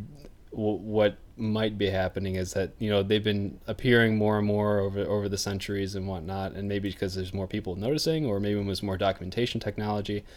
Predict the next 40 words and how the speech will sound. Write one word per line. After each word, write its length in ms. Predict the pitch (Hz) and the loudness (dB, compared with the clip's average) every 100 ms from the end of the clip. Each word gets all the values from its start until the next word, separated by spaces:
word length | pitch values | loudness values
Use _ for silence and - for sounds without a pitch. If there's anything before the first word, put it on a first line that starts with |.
| - - - | -20 -20 0
But, 120 | 185 | 2
you 80 | 196 | 6
know, 140 | 110 | 6
you 120 | 101 107 | 6 4
see 120 | 117 | 2
the 80 | 104 | 2
Renaissance 420 | 98 101 101 95 | 2 0 0 -2
paintings 380 | - 98 98 95 | 0 2 0 -4
with, 160 | 98 - - - | -4 -6 -14 -12
you 120 | 95 | -10
know, 140 | 90 90 | -6 -6
with, 240 | 90 - | -6 -6
uh, 160 | 175 92 - 92 | -6 -8 -10 -14
U 180 | 98 98 | -4 -2
F 120 | 92 | 0
Os, 520 | 101 95 95 95 - - | 2 2 0 -4 -10 -6
looked 240 | 104 95 | -4 -2
like 180 | 95 92 | 0 0
depictions 380 | 98 104 98 98 | -2 -4 -2 -2
of 80 | 98 | -2
U 160 | 95 95 | 0 -2
F 120 | 95 | 0
Os 240 | 98 95 | 0 0
in 140 | 95 95 | -2 -2
'em, 160 | 92 | -2
right? 240 | 92 95 92 | -2 -4 -4
And, 240 | 82 92 - - - - - - | -6 -8 -10 -20 -20 -20 -20 -10
um, 260 | 98 92 85 | -4 -2 4
all 140 | 98 | 6
the 60 | 101 | 6
way 140 | 98 | 4
in 80 | 95 | 2
the 80 | 87 | 0
Bible 500 | 92 95 95 98 95 | 2 4 4 2 2
and 100 | 92 | -2
things 220 | - 190 | -4 -2
like 160 | 185 180 | -2 0
that. 280 | - 92 | 0 0
And 120 | 78 92 | 2 0
so 360 | - 101 95 | 4 2 2